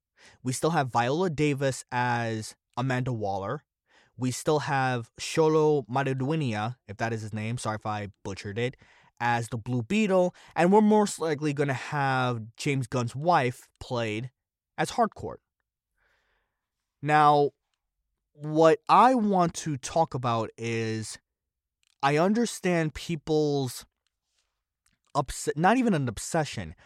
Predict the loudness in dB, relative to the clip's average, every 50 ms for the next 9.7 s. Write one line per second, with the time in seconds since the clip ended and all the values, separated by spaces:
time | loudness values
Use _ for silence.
0 | _ _ _ _ _ _ _ _ _ -2 0 2 2 2 2 2 2 0 -2 -4
1 | -6 -6 -4 -2 0 0 0 0 -2 -2 -4 -4 -2 0 0 2 0 0 -2 -6
2 | -4 -2 0 0 0 -4 -8 -8 -6 -2 0 2 2 0 -2 -4 -8 -8 -8 -8
3 | -8 -10 -10 -12 _ _ _ _ _ _ _ _ _ _ _ _ -14 -8 -4 -2
4 | 0 0 0 0 -2 -6 -8 -8 -4 -2 0 0 0 0 -4 -10 -8 -6 -6 -6
5 | -6 -10 _ _ _ -16 -8 -4 -2 -2 -2 -2 -2 2 2 2 2 2 -2 _
6 | -4 -4 -2 -4 -4 -4 -6 -6 -6 -6 -8 -10 -8 -8 -6 -4 -4 -6 -6 -4
7 | -2 0 2 2 0 -2 _ -4 -4 -2 -2 -4 -6 -10 -16 -20 -20 _ _ _
8 | _ -16 -6 -2 -2 0 0 0 -2 -4 -4 -4 0 0 2 2 2 0 0 -4
9 | _ _ _ _ _ _ -18 -18 -8 -4 -4 -4 -4 -4